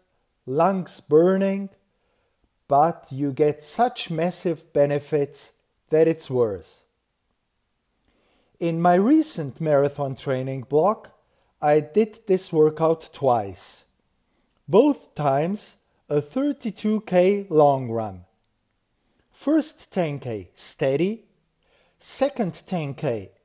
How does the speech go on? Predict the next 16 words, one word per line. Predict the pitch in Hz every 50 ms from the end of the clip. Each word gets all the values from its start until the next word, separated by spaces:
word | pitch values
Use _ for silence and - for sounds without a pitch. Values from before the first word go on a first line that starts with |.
| _ -
at | - 160 151 143 143 139 139 135 - - 165
marathon | 156 151 143 139 135 135 135 - 147 139 131 127
goal | 123 127 127 123 120 117 117
race | 117 120 127 131 127 123 - -
pace, | - - 185 190 220 240 233 - - - - - _ _ _ _ _ _ _ _ _ _ _ _ _ _ -
and | - 175 165 160 156 156 - -
then | - 175 175 170 165 160 147 -
the | - 147 139
third | 139 - 254 294 285 285 254 - _ _ _ _ _ _ _
ten | - - 175 170 160 143 139
K | - - 151 147 151 170 208 233 226 _ _ _ _ _ _ _ _ _ _ -
around | 226 220 240 247 247 247 247 254 233
half | - - - 220 202 190 180 - - -
marathon | 170 151 147 135 131 131 - - 143 131 127
race | 127 127 131 123 117 107 - -
pace. | - - 113 101 95 92 - - - - -